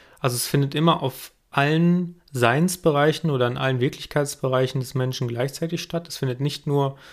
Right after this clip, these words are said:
wie jetzt die Biomedizin, also die heute dominanteste Medizinpraxis, es vielleicht sagt, nur auf körperlicher Ebene statt, sondern, ähm, dass der Körper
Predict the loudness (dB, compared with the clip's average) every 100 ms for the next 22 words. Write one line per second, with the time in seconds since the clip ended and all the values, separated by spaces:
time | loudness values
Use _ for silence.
0 | -20 -8 0 2 2 -4 4 6 6 4
1 | 2 -2 0 0 2 2 2 2 0 0
2 | 0 0 0 -2 -2 -2 -2 -4 -6 -8
3 | -6 -8 -6 -6 -6 -8 _ -20 -20 -20
4 | -8 -6 0 0 0 -2 -2 -2 -4 -4
5 | -2 -2 -4 -2 -2 0 0 0 -2 -2
6 | -2 -4 -8 -4 -4 -4 -20 _ -20 -20
7 | -20 _ _ _ _ -2 0 4 4 2
8 | 0 -6 _ -2 0 0 -2 -4 -4 -2
9 | -2 0 -2 0 0 2 4 4 2